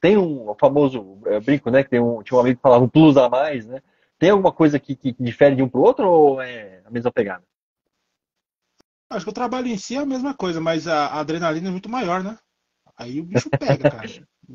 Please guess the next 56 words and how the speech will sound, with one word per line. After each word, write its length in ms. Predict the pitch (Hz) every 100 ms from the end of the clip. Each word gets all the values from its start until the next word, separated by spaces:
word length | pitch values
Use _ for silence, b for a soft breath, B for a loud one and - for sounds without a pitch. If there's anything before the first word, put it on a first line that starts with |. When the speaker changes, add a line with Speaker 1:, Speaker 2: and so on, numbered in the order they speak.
| 123
Speaker 2:
Circuito 340 | - 135 156
de 60 | 160
rua 400 | 123 139 175 202
não 60 | 220
dá 100 | 220
pra, 320 | 240 233 185
não 160 | 202 190
dá 120 | 185
pra 240 | 214 214
vacilar, 400 | 208 208 233 233
não, 160 | 233 175
cara. 300 | 139 113 113 _ 156
Circuito 320 | - 143 143
de 80 | 156
rua 260 | 131 139 170
você 80 |
tem 140 | - 185
que 60 |
ficar 200 | - 185
muito 400 | 185 185 190 196
esperto. 460 | - - 123 104 _ _ b b b b b b
Porque 200 | - 208
qualquer 240 | 202 202 247
acidente, 680 | 262 185 202 220 247 226 175
meu, 400 | 180 156 127 _
pode 720 | - 135 143 185 196 170 131 120
dar 280 | 120 139 160
um 160 | 185
B 120 | 190
O, 220 | 247 170 190
né? 100 | 190
Speaker 1:
Sim. 240 | 117 101 _ _ _ _ _
Speaker 2:
Então 300 | 123 - 139
a 60 |
gente 100 | 151
tem 140 | 170 170
que 80 | -
ficar 160 | 185
muito, 420 | 180 175 175 220 _
muito, 400 | 156 151 175 196
muito 200 | 151 156
esperto. 300 | - 127 113 -
Speaker 1:
A, 380 | 143 - 147
a, 60 | 143
o 120 | 156
pessoal 360 | 160 170 196 196
de, 140 | 170
de 240 | 175 151 147
Speaker 2:
É, 40 |
Speaker 1:
serviço 380 | 151 170 185 -
Speaker 2:
tem 80 | -
Speaker 1:
fica 200 | 180 170
mais 200 | 185 -
perto 220 | 185 175
da 100 | 139
pista? 420 | - 170 143 87